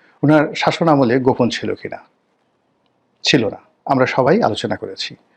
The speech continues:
সমালোচনা করেছি, প্রতিবাদ করেছি। এই প্রতিবাদ করতে গিয়ে অনেকে জেলে গেছেন, স্বাভাবিক নিয়মে। সব জায়গাতেই প্রতিবাদকারী তো জেলেই যাবে, তাদের আর তো রাজপ্রাসাদে যাবে না। অনেককে দুনিয়া থেকে সরিয়ে দেওয়া হয়েছে, গুম হয়েছে, আয়নাগর হয়েছে, কিন্তু প্রতিবাদটা চালু ছিল।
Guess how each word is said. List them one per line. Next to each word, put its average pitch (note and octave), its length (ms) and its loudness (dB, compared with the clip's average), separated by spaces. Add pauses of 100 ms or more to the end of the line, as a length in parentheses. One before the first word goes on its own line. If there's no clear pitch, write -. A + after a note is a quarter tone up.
(220)
সমালোচনা B2+ 580 0
করেছি, - 360 -8 (500)
প্রতিবাদ D#3 420 4
করেছি। - 280 -4
এই B2+ 60 -2
প্রতিবাদ E3+ 340 2
করতে D3+ 280 2
গিয়ে C#3+ 140 6
অনেকে C3 260 2
জেলে A2+ 240 4
গেছেন, A#2+ 360 -2 (160)
স্বাভাবিক B2+ 460 -2
নিয়মে। B2 280 2 (460)
সব A2+ 200 -4
জায়গাতেই B2+ 320 0
প্রতিবাদকারী C3+ 540 2
তো C3 200 0
জেলেই D3 280 4
যাবে, A#2 240 4
তাদের B2 260 2
আর C3 100 4
তো B2+ 120 -2
রাজপ্রাসাদে B2+ 500 2
যাবে F#3+ 180 4
না। C#3+ 140 2 (800)
অনেককে D#3+ 280 4
দুনিয়া E3+ 220 6
থেকে D#3+ 140 -4
সরিয়ে F3+ 260 4
দেওয়া G#2 200 4
হয়েছে, G#2 200 -6
গুম C#3+ 240 4
হয়েছে, A#2 300 0
আয়নাগর C#3 440 4
হয়েছে, G#2+ 240 -6
কিন্তু C3+ 220 -4
প্রতিবাদটা D3+ 840 2 (280)
চালু F#2 280 0
ছিল। - 240 -10